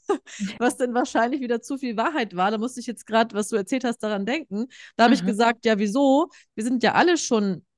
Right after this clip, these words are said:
Speaker 1: viele, viele Millionen Male inkarniert. Wir waren doch alle mal Mörder.“
Speaker 2: Eben, ganz genau.
Speaker 1: Und, genau, und diese Aussage,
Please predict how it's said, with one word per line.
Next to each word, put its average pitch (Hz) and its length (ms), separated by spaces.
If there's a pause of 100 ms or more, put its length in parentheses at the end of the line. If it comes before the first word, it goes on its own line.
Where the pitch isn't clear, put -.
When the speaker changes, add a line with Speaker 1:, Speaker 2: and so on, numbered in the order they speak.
(140)
Speaker 1:
viele, 254 360
viele 240 240
Millionen 226 360
Male 220 260
inkarniert. 220 680
Wir 202 120
waren 220 180
doch 214 180
alle 339 200 (100)
mal 214 180
Mörder.“ 156 640 (440)
Speaker 2:
Eben, 233 520
ganz 202 200
genau. 262 240
Speaker 1:
Und, 196 60 (420)
genau, 302 260 (160)
und 262 180 (140)
diese 370 320
Aussage, 202 1080